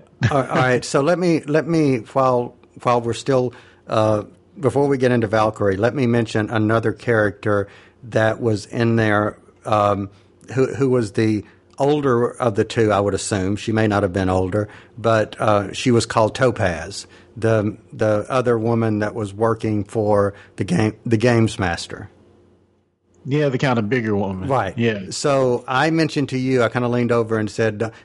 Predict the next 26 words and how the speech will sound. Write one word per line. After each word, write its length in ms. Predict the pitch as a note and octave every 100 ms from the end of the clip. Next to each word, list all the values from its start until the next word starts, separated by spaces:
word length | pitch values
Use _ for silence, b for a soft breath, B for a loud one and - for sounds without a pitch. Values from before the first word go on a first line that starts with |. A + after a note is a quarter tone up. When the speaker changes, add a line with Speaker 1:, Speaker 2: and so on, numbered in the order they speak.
| -
Speaker 2:
you 60 |
know, 120 | A#2 A2+
"Don't 300 | A#2+ B2 B2+
let 120 | A#2
me 140 | A#2+
forget 320 | A2 A2+ A2+
to 80 | -
tell 240 | - B2+ A#2
you 220 | A2 G#2+
about, 520 | G2+ G#2+ G#2 G2 -
uh, 320 | - G2+ F#2+ F#2+ -
Topaz." 720 | B2 A2 G2 D#2 E2 G#2+ - B B B
And 500 | C3+ A#2 A2+ A2+ G#2+ B B
so 600 | - - C3 A#2+ A#2 A2 - _ _ _ -
I 300 | C3 C#3 C#3+
don't 480 | A#2 C#3 E3 D#3
really 260 | C#3 D#3 D3
know 420 | B2 A#2+ B2 C#3
much 520 | B2 A#2 A2+ B2+ - -
about 380 | A#2+ G#2+ A2 -
this 220 | A2+ -
character. 520 | - A2+ A#2 A#2 C3
I 100 | A#2
really 300 | A2 A#2+ B2
don't 220 | A#2 A#2
remember 640 | B2+ G#2 G#2+ A#2 C3+ C3+